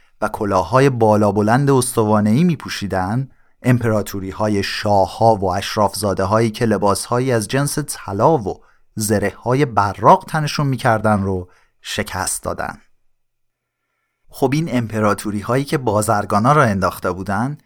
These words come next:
تو تأمین هزینه کشورگشایی‌هاشون زیرکتر عمل می‌کردن. هیچکی دوست نداره که مالیات بده، ولی همه دوست دارن که سرمایه گذاری بکنن.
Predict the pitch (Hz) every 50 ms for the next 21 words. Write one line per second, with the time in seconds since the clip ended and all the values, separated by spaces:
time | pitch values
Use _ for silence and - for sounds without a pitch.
0 | _ _ _ - 127 123 - 117 120 127 123 123 139 156 180 175 147 117 101 110
1 | 110 120 110 107 117 120 123 151 180 180 - 160 123 - - 110 101 98 95 98
2 | - - 107 92 95 95 92 95 104 - - 127 120 117 107 104 107 101 95 95
3 | 92 95 - - - 113 113 113 113 113 101 92 90 92 85 - - 82 80 85
4 | - 80 67 - - _ _ _ _ _ _ _ _ _ _ - 247 247 - -
5 | 202 175 160 160 160 - 170 156 156 156 151 151 - 151 123 110 101 95 92 90
6 | 82 - - - - - - 80 - - _ _ _ _ - 87 101 117 107 -
7 | - 92 90 104 107 123 143 160 143 127 113 - - - 101 95 95 98 101 -
8 | 104 95 - - 95 95 90 90 82 82 82 - 90 87 - 85 82 95 98 87
9 | 85 - - - 78 78 80 -